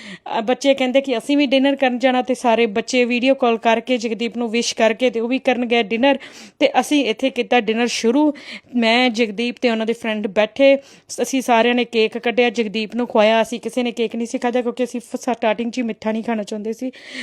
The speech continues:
ਬਸ ਜਗਦੀਪ ਨੂੰ ਸਰਵ ਕਰਨਾ ਚਾਹੁੰਦੇ ਸੀ। ਤੇ ਜਗਦੀਪ ਦਾ ਦਿਨ ਸੀ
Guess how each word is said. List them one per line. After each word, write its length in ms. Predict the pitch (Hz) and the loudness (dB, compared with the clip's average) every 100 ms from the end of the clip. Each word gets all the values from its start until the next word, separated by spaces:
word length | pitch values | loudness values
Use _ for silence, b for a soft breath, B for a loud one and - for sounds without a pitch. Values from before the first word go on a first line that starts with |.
| 190 | -2
ਬਸ 200 | 247 262 | 0 0
ਜਗਦੀਪ 460 | 233 247 226 233 226 | 0 0 0 -4 -2
ਨੂੰ 120 | 233 | -6
ਸਰਵ 260 | 233 226 226 | -2 -2 -2
ਕਰਨਾ 300 | 226 214 214 | -2 -2 -2
ਚਾਹੁੰਦੇ 280 | 220 214 247 | -2 -2 -2
ਸੀ। 160 | 254 | -2
ਤੇ 120 | 233 | -2
ਜਗਦੀਪ 420 | 214 220 214 220 190 | -2 -4 -4 -6 -2
ਦਾ 140 | 214 | -2
ਦਿਨ 280 | 185 226 247 | 0 -2 0
ਸੀ 200 | 277 | 0